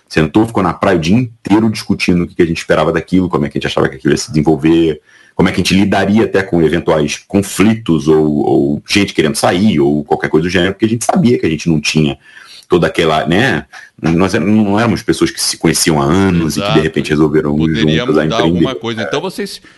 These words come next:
Speaker 2: quando
Speaker 1: Isso.
Speaker 2: vocês criaram, provavelmente, o contrato social da empresa, vocês provavelmente previram essas situações, né?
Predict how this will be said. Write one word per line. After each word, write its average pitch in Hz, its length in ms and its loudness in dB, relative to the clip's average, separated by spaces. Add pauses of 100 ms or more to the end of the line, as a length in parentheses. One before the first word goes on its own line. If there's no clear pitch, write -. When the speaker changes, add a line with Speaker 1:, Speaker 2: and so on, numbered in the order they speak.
(140)
Speaker 2:
quando - 220 0
Speaker 1:
Isso. 151 100 2
Speaker 2:
vocês 160 320 -2
criaram, 131 460 0
provavelmente, 113 560 -4
o - 20 -10
contrato 107 540 -8
social 98 420 -8
da 95 100 -6
empresa, 101 760 -8 (320)
vocês 131 320 -10
provavelmente 143 520 -6
previram 156 640 -6
essas 156 300 -8
situações, 117 840 -10
né? 107 240 -10